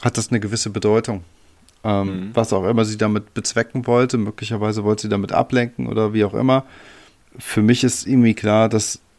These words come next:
Speaker 1: dass es eine gewisse Motivation hinter diesen Briefen gab und das bedeutet für mich eigentlich auch, dass, ähm, sie irgendwas im Schilde führte oder wie auch immer. Und so, das ist so für mich der Dreh- und Angelpunkt, warum ich auch denke, hey, ähm, wenn man irgendwie ganz logisch und rational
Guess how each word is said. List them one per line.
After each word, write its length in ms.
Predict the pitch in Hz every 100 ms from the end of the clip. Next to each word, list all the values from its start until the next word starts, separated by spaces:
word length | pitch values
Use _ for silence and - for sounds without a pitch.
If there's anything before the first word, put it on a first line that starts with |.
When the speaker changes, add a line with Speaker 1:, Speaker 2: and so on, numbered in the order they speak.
| _
Speaker 1:
dass 240 | - - 233
es 100 | -
eine 120 | 247
gewisse 300 | - 123 123
Motivation 580 | 107 - 104 104 117 110
hinter 220 | 117 107
diesen 260 | 98 - 101
Briefen 380 | 117 110 110
gab 340 | 98 101 135 -
und 360 | 104 98 - 107
das 140 | -
bedeutet 420 | - 104 104 107
für 140 | - 107
mich 260 | 107 107
eigentlich 340 | - 107 104 104
auch, 200 | 98 98
dass, 340 | 104 101 - 101
ähm, 300 | 98 95 95 - - - _ _ -
sie 200 | - 101
irgendwas 540 | 110 104 104 - - _ _ -
im 80 |
Schilde 360 | - 120 110 107
führte 460 | - 95 95 101 98
oder 320 | 95 95 98
wie 60 | 104
auch 120 | -
immer. 320 | 98 98 -
Und 140 | 95 98 _ -
so, 200 | - 113
das 240 | 104 117 -
ist 80 | -
so 120 | 117
für 120 | - 110
mich 140 | 110
der 120 | 107
Dreh- 220 | - 113
und 120 | 110 101
Angelpunkt, 640 | 113 113 101 110 107 -
warum 120 | 104
ich 120 | 104
auch 80 | 104
denke, 340 | 107 101 101 - - - - _
hey, 340 | - 107 107 101
ähm, 400 | 85 98 98 - - -
wenn 140 | 104
man 160 | 104 104
irgendwie 240 | 107 104
ganz 260 | 110 110 -
logisch 340 | 113 113 113
und 60 | 104
rational 640 | 107 - 104 101 101 101